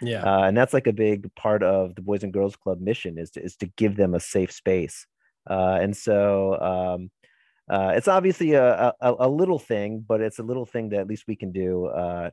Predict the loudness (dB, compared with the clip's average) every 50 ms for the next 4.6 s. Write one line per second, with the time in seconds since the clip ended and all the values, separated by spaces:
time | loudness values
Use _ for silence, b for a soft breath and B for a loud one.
0 | _ -16 -12 -6 -4 -4 -2 -2 -4 -4 -6 -6 -10 -12 B B B B B B
1 | B B 2 4 4 6 6 6 6 6 4 2 2 4 4 6 6 6 4 4
2 | 2 0 0 0 0 0 2 2 2 2 2 0 0 0 -2 -6 -6 -6 -10 -12
3 | -10 -8 -4 -4 -2 -2 -4 -6 -8 -12 _ _ _ _ _ _ -2 0 2 2
4 | 2 0 -2 -2 0 2 2 2 0 -4 -8